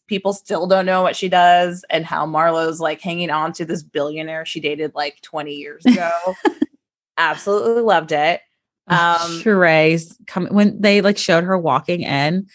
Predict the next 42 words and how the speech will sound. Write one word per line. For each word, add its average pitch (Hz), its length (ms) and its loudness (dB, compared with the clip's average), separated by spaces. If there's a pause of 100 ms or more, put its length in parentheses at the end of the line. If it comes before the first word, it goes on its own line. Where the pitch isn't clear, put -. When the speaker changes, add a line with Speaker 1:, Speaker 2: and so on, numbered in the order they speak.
(480)
Speaker 2:
to 180 120 2
the, 156 460 2 (260)
like, 147 160 -2
studio 170 440 2
or 165 80 4
wherever 156 340 2
that 143 320 0
they 151 160 2
all 147 240 2
were, 156 520 2
and 180 140 -2
then 175 140 0
they 170 140 0
did, 170 160 0
like, 156 260 0 (260)
clips - 480 -2 (120)
of, 170 160 0
like, 151 200 0
old 147 240 0
Sheree. 147 360 -2
It 214 120 4
made 226 200 4
me 294 100 4
just - 240 -6
so 147 160 0
happy. 139 540 -4 (120)
Like, 180 140 -4
I 208 160 0
just 208 240 0
Speaker 1:
Oh - 40 -8
my 160 80 2 (100)
Speaker 2:
loved 165 60 -2
Speaker 1:
God, 160 200 -10
I'm - 60 -20 (320)
so 170 320 4
happy. 165 640 -6 (380)
So, - 400 -4
so 170 200 0
happy. 151 540 -4
And 196 160 0
then 202 120 2
Sheree's 208 840 2